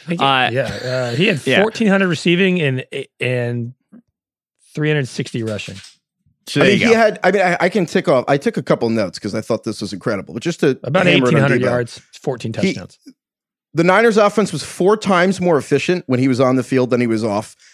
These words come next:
Speaker 3: He's the
Speaker 2: Mm-hmm.
Speaker 3: first player in the twenty-first century to have at least a thousand yards, five touchdown catches, and five touchdown rushes. He's also the third player to ever do that. Led the league in yards per catch, top three in yards per carry,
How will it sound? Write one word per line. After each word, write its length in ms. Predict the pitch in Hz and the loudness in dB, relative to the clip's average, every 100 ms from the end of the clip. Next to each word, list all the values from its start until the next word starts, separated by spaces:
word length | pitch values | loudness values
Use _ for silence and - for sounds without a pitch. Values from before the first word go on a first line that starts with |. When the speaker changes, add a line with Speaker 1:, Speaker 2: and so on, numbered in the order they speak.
| _ | _
Speaker 3:
He's 140 | - | -4
the 80 | - | -2
Speaker 2:
Mm-hmm. 100 | 120 | 2
Speaker 3:
first 260 | 175 190 - | 2 0 0
player 260 | 185 165 165 | 2 4 4
in 60 | |
the 80 | 139 | 0
twenty-first 540 | - 160 147 - 135 - | 0 0 0 0 -2 0
century 560 | 135 135 165 170 180 - _ - | 0 0 0 0 -2 -6 _ 0
to 80 | |
have 80 | 139 | 2
at 80 | 135 | 4
least 200 | 151 143 | 0 0
a 40 | |
thousand 480 | - 135 139 143 147 | -2 2 2 2 2
yards, 320 | 135 131 127 | 4 4 2
five 260 | - 131 127 | 0 0 2
touchdown 360 | - 123 135 127 | 0 -2 -2 -2
catches, 360 | 131 120 120 | -2 -2 -4
and 100 | 113 | -6
five 220 | - 117 | -2 -2
touchdown 320 | - 117 - 107 | -2 -4 -4 -2
rushes. 340 | 110 - 98 | -2 -4 -6
He's 140 | 117 | -4
also 220 | 117 120 110 | -4 -4 -8
the 80 | |
third 260 | 104 120 107 | -4 -4 -2
player 140 | 123 | -4
to 100 | 104 | -2
ever 160 | 101 107 | -2 -2
do 120 | 101 | -4
that. 220 | 98 101 - - - | -6 -8 -10 -12 0
Led 200 | 156 175 | 2 2
the 60 | |
league 220 | 180 180 | 2 2
in 80 | 156 | 2
yards 220 | 143 139 | 2 2
per 120 | - 123 | 0 -2
catch, 400 | 131 117 - - _ - | 0 0 -4 -12 _ -4
top 200 | 147 135 | -2 -2
three 280 | - 165 | 0 2
in 40 | 147 | 4
yards 260 | 131 131 | 2 2
per 120 | - 117 | -2 -4
carry, 460 | - 131 113 104 | 0 0 0 -2